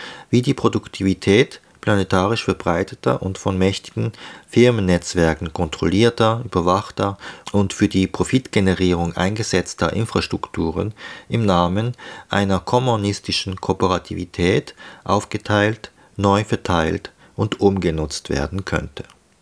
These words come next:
So gäbe es vielleicht Möglichkeiten,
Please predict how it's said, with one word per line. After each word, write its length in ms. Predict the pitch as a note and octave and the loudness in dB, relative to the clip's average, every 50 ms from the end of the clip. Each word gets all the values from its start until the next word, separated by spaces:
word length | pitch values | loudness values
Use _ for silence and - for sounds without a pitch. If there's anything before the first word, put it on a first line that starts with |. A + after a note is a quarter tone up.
| _ _ _ _ _ _ _ _ - _ - - - - - | _ _ _ _ _ _ _ _ -18 _ -18 -18 -18 -20 0
So 160 | - B2+ B2 | 0 0 4
gäbe 260 | - B2 A#2+ B2 C3 | 4 4 4 4 2
es 120 | B2 - | 0 0
vielleicht 420 | - - G2 F#2 F2+ G2+ G#2+ - - | 0 2 2 4 2 2 -2 -2 -2
Möglichkeiten, 800 | G2+ G#2+ B2+ - - - - - - F2 E2 E2 - - G#2 A#2+ | 0 0 0 0 -2 -6 -4 0 2 2 2 2 0 -4 -8 -8